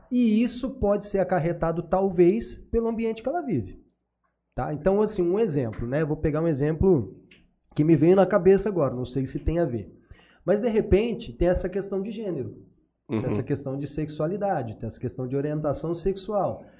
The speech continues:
Speaker 1: De repente, pode ser uma situação dessa, né? A menina tem essa situação, ela não quer expor pra família porque ela sabe que ela vai ser, né, degladiada pela família. Não vão aceitar, vão combater, vão tentar tirar da cabeça dela.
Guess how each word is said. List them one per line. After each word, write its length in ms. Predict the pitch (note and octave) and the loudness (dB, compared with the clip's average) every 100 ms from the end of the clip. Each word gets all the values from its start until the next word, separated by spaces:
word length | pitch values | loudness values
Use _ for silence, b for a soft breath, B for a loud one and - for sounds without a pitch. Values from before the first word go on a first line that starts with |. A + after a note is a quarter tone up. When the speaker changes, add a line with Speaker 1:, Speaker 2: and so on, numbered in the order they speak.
| B B B | B B B
Speaker 1:
De 100 | C#3 | -2
repente, 580 | D#3+ D#3 D#3 A3 - C#3 | -2 0 0 -2 -4 -8
pode 280 | - B2+ B2 | -6 -6 -4
ser 100 | D3 | -6
uma 120 | D3 | -6
situação 420 | - F3+ F3+ A#3 | -4 -4 -4 -4
dessa, 460 | C4+ A3 - - - _ _ | -2 -2 -4 -10 -20 _ _
né? 180 | - F#3+ | -8 -6
A 80 | D#3 | -4
menina 320 | C#3 C#3 D3+ | -6 -4 -6
tem 400 | D3+ D#3 F3+ B3+ | -4 -2 -2 -2
essa 200 | G3 D3+ | -4 -4
situação, 640 | - C3+ C3+ - C#3 A3 E3+ | -6 -2 -2 -2 -6 -4 -4
ela 200 | D#3+ D#3+ | -4 -2
não 220 | F3 F3+ | 0 0
quer 300 | F3+ F#3 F3 | 2 4 4
expor 320 | E3+ E3+ D#3 | 2 0 0
pra 140 | D#3 | 0
família 300 | D3+ E3+ F3+ | -2 0 0
porque 140 | F#3 C#4+ | -2 -4
ela 140 | C#4+ | -4
sabe 360 | C4+ G#3+ F#3 F3 | -4 -6 -6 -4
que 100 | E3+ | -4
ela 120 | C#3 | -4
vai 200 | C3 B2+ | -4 -6
ser, 360 | A#2+ B2 A#2 A2+ - _ _ - | -8 -6 -6 -8 -16 _ _ -6
né, 140 | D#3 | -2
degladiada 880 | C#3 F3+ D#3 F3+ D3 E3 D3+ C#3+ C3+ | 2 2 4 2 2 0 0 -2 -4
pela 240 | - C#3 B2+ | -6 -6 -6
família. 380 | C3 A#2+ A#2 | -8 -8 -10
Não 160 | C4+ C#4 | -8 -8
vão 140 | A3 | -6
aceitar, 680 | G3+ - G3+ F#3+ F3 F3 E3 | -6 -2 -2 -2 -2 -2 -4
vão 200 | C#3 F3+ F#3 | -4 -4 -4
combater, 880 | F3+ F3+ F3 F3 - E3+ E3+ E3+ | -6 -6 -6 -8 -4 0 2 2
vão 200 | D3 F3 | 0 -6
tentar 320 | F3+ F3+ F3+ F3 | -4 -4 -2 -2
tirar 240 | - E3+ | -2 -2
da 100 | E3 | -2
cabeça 480 | F3+ E3+ E3 E3+ F3+ | -2 -2 -2 -2 -4
dela. 460 | D#3+ F3 E3 D#3+ | 0 2 2 -2